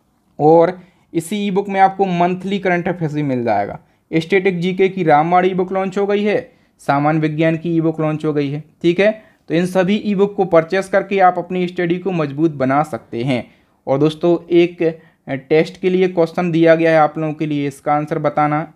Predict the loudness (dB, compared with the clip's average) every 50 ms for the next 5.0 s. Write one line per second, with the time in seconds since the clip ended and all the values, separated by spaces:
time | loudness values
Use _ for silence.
0 | _ -10 -10 -6 -4 -2 0 0 0 -2 -6 -10 -18 _ _ _ _ _ -4 0
1 | 2 4 4 4 4 2 2 -2 -2 -2 -2 -2 -4 -4 -4 -4 -4 -4 -4 -6
2 | -4 -2 -2 -2 0 2 4 4 4 4 2 -2 -6 -12 _ _ _ _ _ -6
3 | -6 -6 -4 -6 -4 0 0 0 0 -2 -2 -2 0 2 2 2 0 -4 -12 _
4 | -8 -4 -4 -4 -4 -4 -2 0 0 0 0 0 0 2 2 4 4 4 2 0